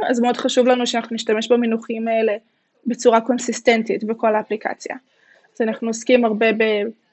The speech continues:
אמ, לתעד את ההחלטות שנעשו, בשביל באמת לוודא שאנחנו ממשיכים לדבר את אותה שפה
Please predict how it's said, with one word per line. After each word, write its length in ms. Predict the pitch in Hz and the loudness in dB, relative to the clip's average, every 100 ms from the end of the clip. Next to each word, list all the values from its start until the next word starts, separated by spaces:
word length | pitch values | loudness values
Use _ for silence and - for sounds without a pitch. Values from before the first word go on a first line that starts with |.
| _ _ _ - | _ _ _ -6
אמ, 340 | 214 - - - _ _ - - _ _ _ _ _ _ _ _ _ _ | -4 -6 -10 -16 _ _ -20 -20 _ _ _ _ _ _ _ _ _ _
לתעד 840 | 254 285 - 240 - 269 269 247 262 - - - 262 | 2 4 6 4 6 6 8 6 2 -4 -12 -2 0
את 100 | 262 | 2
ההחלטות 480 | 240 254 247 262 262 | 2 2 4 4 4
שנעשו, 640 | 262 240 233 233 370 381 | 2 2 0 2 4 6
בשביל 260 | 311 247 226 | 6 4 4
באמת 340 | 226 233 240 | 4 2 2
לוודא 320 | 240 240 220 | 2 2 0
שאנחנו 340 | 220 233 233 233 | 0 -2 -4 -6
ממשיכים 420 | 233 233 247 233 | -4 -4 0 0
לדבר 380 | 226 220 220 220 | 0 0 0 0
את 100 | 220 | -2
אותה 220 | 226 226 | -4 -6
שפה 400 | - 220 - | -10 -6 -2